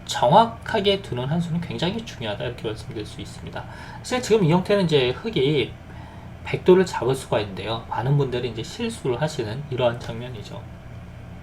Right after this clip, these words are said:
자, 여기서 흙이 이렇게 밀고 들어가는 거는 백이 먹여치고요. 따내면 위에서 단수 칩니다. 계속해서 백이 이으면 이제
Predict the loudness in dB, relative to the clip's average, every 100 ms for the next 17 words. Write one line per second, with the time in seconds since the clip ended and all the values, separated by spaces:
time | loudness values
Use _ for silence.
0 | -16 -16 -16 -16 -16 -14 -14 -14 -12 -10
1 | -4 2 2 2 2 4 4 4 2 0
2 | -2 0 0 0 0 -2 -4 -8 -2 -2
3 | -2 -8 -14 -16 -16 -14 -14 -16 -16 -16
4 | -10 -8 -6 -6 -6 -4 -6 -6 -8 -6
5 | -2 0 -2 -4 -12 -14 -14 -14 -14 -16
6 | -16 2 4 4 4 4 2 0 -8 -8
7 | 2 4 6 2 -2 -10 -12 -12 -12 -8
8 | -8 -4 -2 0 0 0 -2 -2 -2 -2
9 | -4 -4 -2 -2